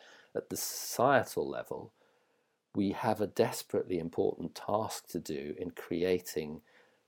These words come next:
you know, a post-consumerist theodicy, a sense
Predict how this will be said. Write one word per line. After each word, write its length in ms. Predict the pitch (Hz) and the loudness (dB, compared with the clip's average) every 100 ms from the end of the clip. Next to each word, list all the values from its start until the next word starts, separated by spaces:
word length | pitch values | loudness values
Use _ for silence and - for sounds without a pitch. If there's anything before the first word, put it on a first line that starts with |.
| _ - | _ 0
you 120 | 95 | 4
know, 300 | 85 73 - - | 4 2 -4 -6
a 80 | - | -10
post-consumerist 1800 | - - 107 110 113 - - 98 - - 90 98 87 76 - - - - | -8 0 4 4 2 -6 -8 -6 -6 -2 0 2 0 -2 -4 -8 -8 -14
theodicy, 840 | - 85 82 - - - - - _ | -6 -2 0 -2 -4 -8 -12 -14 _
a 80 | - | -10
sense 720 | - - 98 92 - - | -6 -2 -2 -2 -6 -10